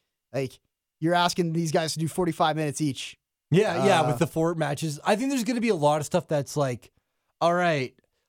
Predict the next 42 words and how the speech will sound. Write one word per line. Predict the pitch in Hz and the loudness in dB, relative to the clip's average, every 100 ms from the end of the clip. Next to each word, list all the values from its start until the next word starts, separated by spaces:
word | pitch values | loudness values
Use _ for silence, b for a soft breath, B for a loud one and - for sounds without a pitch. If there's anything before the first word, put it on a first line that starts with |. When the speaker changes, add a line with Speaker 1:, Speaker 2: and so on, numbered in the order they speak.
| - | 0
Speaker 2:
Hype | 208 | 2
Bros, | 214 226 220 | 4 2 2
get | 151 208 | 0 2
out | 196 175 | 4 2
there. | - 135 107 92 98 | -2 -2 -4 -8 -10
Or, | 156 | -4
like, | 147 151 135 - _ | 0 0 0 -12 _
Ryder | 147 175 214 220 202 | -2 2 2 2 0
just | 165 143 | -2 2
wrestles | 196 - 165 | 2 2 0
someone | 190 185 185 | 0 2 2
as, | 156 | 0
like, | 147 | 0
a | |
house | 117 151 | 2 0
show | - 120 | 0 -6
style | 101 113 104 | -4 -4 -4
match. | 98 85 - - | -4 -8 -12 -10
Speaker 1:
Right. | 180 160 117 _ _ _ - | -2 -2 -4 _ _ _ -6
Speaker 2:
Like, | 131 | -2
Ryder | 147 190 208 | 2 2 2
versus | 180 185 - | 0 -2 0
Stardust. | 175 135 113 87 76 - _ _ _ _ _ _ _ _ _ | 0 0 -2 -10 -14 -20 _ _ _ _ _ _ _ _ _
Speaker 1:
So, | - 180 170 165 | -4 -2 0 0
uh, | 160 160 156 156 156 151 151 151 | 2 2 2 2 2 2 2 0
first | 147 220 - | 0 -2 2
up, | 202 185 | 0 0
let's | 170 | -4
say | 185 170 | -2 0
N | 180 | 0
X | 185 - | -2 -4
T | 202 175 180 _ _ _ | -4 -2 -4 _ _ _
gets | 139 139 | -10 -6
the, | 170 147 143 139 | -2 0 0 -2
gets | 139 - | -6 -6
one | 147 143 | -4 -2
match | 143 139 | -2 -2
on | 143 | -4
the | 135 | -4
card | 143 147 180 _ _ | -4 -4 -6 _ _
so | - 135 | -8 -4
far. | 151 151 | -2 -2